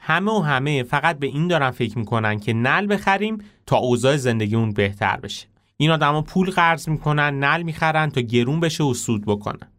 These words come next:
حالا این موجی که توی جامعه اتفاق میفته، دیگه همه معتقدن که نعل اسب گرونه، ولی گرون می‌خرن که بتونن گرونتر بفروشن.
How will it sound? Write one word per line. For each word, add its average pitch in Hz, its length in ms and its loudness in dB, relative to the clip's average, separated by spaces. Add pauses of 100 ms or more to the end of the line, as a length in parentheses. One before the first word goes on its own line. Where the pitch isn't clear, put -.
(640)
حالا 135 140 4
این 175 100 2
موجی 180 260 2
که 208 120 2
توی 143 220 2
جامعه 110 460 0
اتفاق 113 480 -2
میفته، 110 680 0 (340)
دیگه 135 220 2
همه 131 400 0
معتقدن 123 800 0
که 117 140 -6
نعل 107 340 0
اسب 104 420 0
گرونه، 101 540 2 (300)
ولی 127 260 2
گرون 120 400 2
می‌خرن 120 580 2
که 113 140 -2
بتونن 143 420 0
گرونتر 113 580 2
بفروشن. 104 600 -8